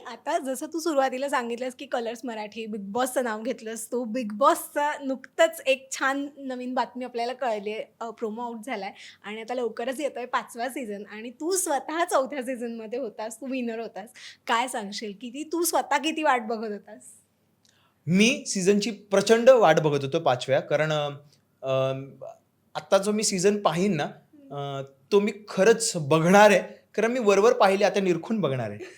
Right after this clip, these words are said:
Speaker 2: आतापर्यंत मी सीझन, अ, आत-, चौथा सीझन खेळता खेळता बघितला.
Speaker 1: हा.
Speaker 2: आता मी सीझन बघणार आहे, त्यामुळे
Speaker 1: हा.
Speaker 2: मला एन्जॉय करायचं आहे. हा, लोक कसे बघतात,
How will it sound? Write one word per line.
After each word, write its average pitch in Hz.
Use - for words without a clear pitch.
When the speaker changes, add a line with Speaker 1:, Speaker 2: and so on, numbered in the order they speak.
Speaker 2:
आतापर्यंत 190
मी 214
सीझन, 196
अ, 165
आत-, -
चौथा 165
सीझन 208
खेळता 175
खेळता 202
बघितला. 170
Speaker 1:
हा. -
Speaker 2:
आता 160
मी 226
सीझन 165
बघणार 139
आहे, 123
त्यामुळे 139
Speaker 1:
हा. 185
Speaker 2:
मला 185
एन्जॉय 240
करायचं 247
आहे. 226
हा, 262
लोक 208
कसे 233
बघतात, 220